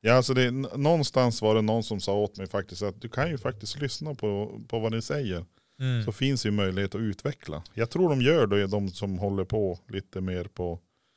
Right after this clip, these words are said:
Speaker 2: Profe-
Speaker 1: professional level.
Speaker 2: Alltså när man levlar upp.
Speaker 1: Man levlar upp nästa
Speaker 2: Ja.
Speaker 1: level. Podd två punkt noll.
Speaker 2: Ja, det här är, det är ju svårt att tro, men jag gör ju <laughs> faktiskt inte det här för att
Speaker 1: Mm.
Speaker 2: utvecklas.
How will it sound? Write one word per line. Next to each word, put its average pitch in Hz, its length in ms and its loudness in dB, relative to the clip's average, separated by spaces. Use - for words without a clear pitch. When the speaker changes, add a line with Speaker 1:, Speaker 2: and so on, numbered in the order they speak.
Speaker 2:
Profe- 113 80 -18
Speaker 1:
professional 101 920 4
level. 101 440 0
Speaker 2:
Alltså 104 180 -6
när 104 100 -4
man 98 180 -6
levlar 95 300 -8
upp. - 240 -12
Speaker 1:
Man 98 140 4
levlar 87 280 6
upp 90 220 2
nästa 95 280 2
Speaker 2:
Ja. 95 40 6
Speaker 1:
level. 80 300 0
Podd 80 480 2
två - 340 -2
punkt 82 340 -2
noll. 85 340 -2
Speaker 2:
Ja, 117 280 -8
det 120 180 -6
här 175 220 -2
är, 147 160 -8
det 120 120 -6
är 165 40 -4
ju 240 100 -6
svårt 165 500 -4
att 117 100 -12
tro, 175 260 -4
men 113 180 -4
jag 175 80 -2
gör 160 280 -4
ju 127 120 -6
<laughs> - 200 -10
faktiskt - 460 -6
inte 113 320 -4
det 107 120 -4
här 139 220 -4
för 139 140 -4
att 123 100 -4
Speaker 1:
Mm. 123 140 0
Speaker 2:
utvecklas. - 920 -4